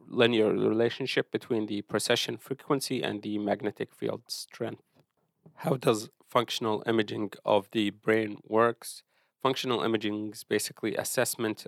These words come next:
of the percentage of oxygenated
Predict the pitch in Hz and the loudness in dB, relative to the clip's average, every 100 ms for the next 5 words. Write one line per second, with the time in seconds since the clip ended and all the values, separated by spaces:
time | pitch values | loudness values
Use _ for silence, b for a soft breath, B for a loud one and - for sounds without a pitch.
0 | - 110 107 - - 104 - 107 - 131 | -2 2 2 0 -6 -4 -2 -2 0 -2
1 | 135 127 117 - - 110 107 113 110 _ | -2 -6 -6 -10 0 2 4 0 -8 _
2 | _ _ 113 117 - 117 117 113 110 - | _ _ 6 6 4 2 4 4 0 -2
3 | 110 | -4